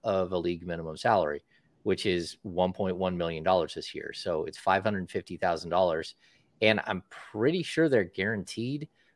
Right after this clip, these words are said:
but they also, they don't come out of the main salary for a team. So they don't count against your payroll. So you can, like, waive two-way players all year long. You can keep signing two-way players and giving them five hundred thousand bucks, having them, you know, get their,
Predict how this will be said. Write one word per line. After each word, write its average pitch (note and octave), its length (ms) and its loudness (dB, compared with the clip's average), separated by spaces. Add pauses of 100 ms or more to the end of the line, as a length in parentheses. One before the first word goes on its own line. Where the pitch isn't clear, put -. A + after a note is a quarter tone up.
(160)
but A2+ 200 8
they A2+ 140 8
also, A#2 640 6 (180)
they G#2+ 140 0
don't A#2+ 320 0
come G#2+ 180 -2
out G2+ 220 2
of F#2 160 -6
the F2+ 80 -6
main F2+ 340 -4
salary E2+ 580 0
for D#2+ 200 -6
a C#2+ 80 -8
team. D#2 320 -10 (340)
So A2 160 2
they A2 120 6
don't C3+ 180 2
count A2+ 280 -4
against G2 220 -4
your - 100 -8
payroll. D#2 520 -6
So - 160 -4
you G#2+ 240 -4
can, D3+ 320 0 (720)
like, F#2+ 320 2
waive G#2 500 4
two-way G2+ 300 0
players E2+ 460 -4
all F#2 200 2
year E2 220 -6
long. D#2+ 300 -4
You A#2 140 0
can G#2+ 160 -6
keep G2+ 200 -8
signing G2+ 380 -4
two-way F#2 280 -2
players E2+ 440 -2
and D#2+ 140 -10 (320)
giving A#2 180 4
them G2 100 0
five F#2+ 220 4
hundred F2 220 -2
thousand E2+ 300 0
bucks, F2 280 0
having G2 260 0
them, F2 160 -6 (460)
you G2+ 100 -2
know, F2 160 -2
get A2+ 220 0
their, F#2+ 320 4